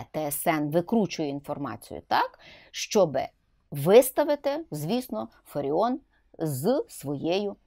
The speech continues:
метою, зрозуміло якою. Знов, наїхала на бійців Азову за мову. Усі подробиці скандалу з Фаріон. Це не скандал з Фаріон, це скандал з журналісткою,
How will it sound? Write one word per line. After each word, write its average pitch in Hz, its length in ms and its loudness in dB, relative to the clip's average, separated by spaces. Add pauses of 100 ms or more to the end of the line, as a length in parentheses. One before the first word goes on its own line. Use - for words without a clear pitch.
(120)
метою, 143 580 2
зрозуміло 156 680 -4
якою. 139 480 -6
Знов, 202 380 4 (260)
наїхала 196 840 4
на 220 140 0
бійців 208 640 -2
Азову 202 600 2 (200)
за 147 240 2
мову. 233 460 8 (220)
Усі 208 380 2
подробиці 202 680 2
скандалу 170 580 0
з - 120 -14
Фаріон. 165 360 0
Це 160 160 -6
не 170 120 -2
скандал 170 520 0
з - 140 -16
Фаріон, 160 500 -2 (280)
це 185 180 2
скандал 165 600 2
з 139 140 -12
журналісткою, 143 1000 -4